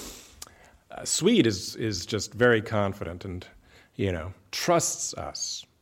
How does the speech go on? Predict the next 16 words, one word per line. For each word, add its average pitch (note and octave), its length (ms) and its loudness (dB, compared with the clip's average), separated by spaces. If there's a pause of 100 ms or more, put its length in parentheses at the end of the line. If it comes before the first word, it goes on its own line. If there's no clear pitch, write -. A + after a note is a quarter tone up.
(520)
She F#3+ 500 2
wanders D3+ 920 6
around C#3+ 380 6
our B2 140 6
feet, B2 400 -2
trips - 300 4
us D3 180 2
up, A#2+ 400 2
you A#2+ 140 2
know, A#2 220 4
is A2+ 120 0
making C#3+ 240 4
herself A#2+ 340 2
a A#2 60 -2
constant D#3+ 680 -4
pain. G2+ 560 -6